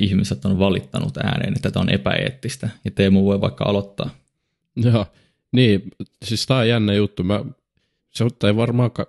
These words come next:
Speaker 2: aika moni tietää tän, kun oli tää niinku opintolainan sijoittaminen, siitä on ollut muutamia esimerkkejä, että sanotaan, että Kalle,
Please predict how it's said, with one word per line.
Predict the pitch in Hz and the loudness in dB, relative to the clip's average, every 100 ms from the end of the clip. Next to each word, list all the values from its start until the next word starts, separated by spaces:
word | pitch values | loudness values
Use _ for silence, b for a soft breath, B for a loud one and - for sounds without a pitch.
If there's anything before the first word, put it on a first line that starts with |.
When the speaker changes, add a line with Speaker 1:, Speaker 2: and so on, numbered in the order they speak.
| 127 | -4
Speaker 2:
aika | 107 110 110 | -2 2 4
moni | 104 95 85 | 4 6 4
tietää | - 82 80 80 82 | 2 0 0 -2 -2
tän, | 85 87 | -2 -4
kun | - 98 | 0 2
oli | 104 | 2
tää | 101 98 95 104 | 2 0 0 -2
niinku | 101 - 120 | -4 0 0
opintolainan | 113 104 90 90 85 87 | 2 2 2 0 2 0
sijoittaminen, | - 98 85 - 85 85 | 2 2 2 0 0 0
siitä | 82 101 90 | 2 0 2
on | 95 | 2
ollut | 95 | 2
muutamia | 92 92 87 87 85 | 2 0 2 2 4
esimerkkejä, | 85 90 90 90 - - - | 2 0 -2 -4 -8 -10 -10
että | - 85 - _ _ _ _ _ _ _ | -8 -10 -10 _ _ _ _ _ _ _
sanotaan, | - 92 92 90 87 | -4 -2 0 0 0
että | 90 - | 0 -2
Kalle, | 92 92 90 | 0 2 2